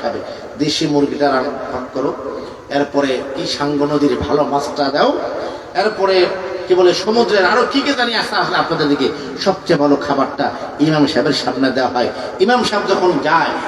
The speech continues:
সবাই তার সাথে মুসাফা করে। ইমাম সাহেব যায়, বাচ্চাটা নিয়ে আসে, "হুজুর, আমার বাচ্চাটা এবার, এ, পরীক্ষা দিবে,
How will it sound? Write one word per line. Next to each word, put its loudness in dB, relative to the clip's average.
সবাই 2
তার 0
সাথে 0
মুসাফা 2
করে। 2
ইমাম 2
সাহেব 0
যায়, 4
বাচ্চাটা 0
নিয়ে 2
আসে, 0
"হুজুর, 2
আমার 2
বাচ্চাটা -2
এবার, 2
এ, 2
পরীক্ষা 2
দিবে, 4